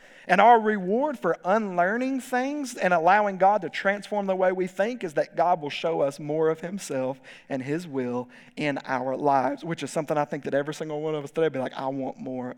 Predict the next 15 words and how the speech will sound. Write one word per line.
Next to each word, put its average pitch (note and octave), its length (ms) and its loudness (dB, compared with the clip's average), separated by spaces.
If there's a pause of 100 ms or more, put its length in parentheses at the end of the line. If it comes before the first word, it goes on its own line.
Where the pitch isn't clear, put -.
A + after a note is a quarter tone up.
of B2 340 -12 (380)
that." A#2+ 460 -10 (420)
But B2 80 -6
it B2 60 -8
starts - 460 -6
here. - 320 -12 (840)
It C#3 140 -10
starts - 680 -10 (760)
here. - 400 -14 (2250)
And C3+ 180 -6
this, C#3 220 -6
this C#3+ 320 -10
is C3+ 160 -8
the C#3 100 -8
great C3 440 -6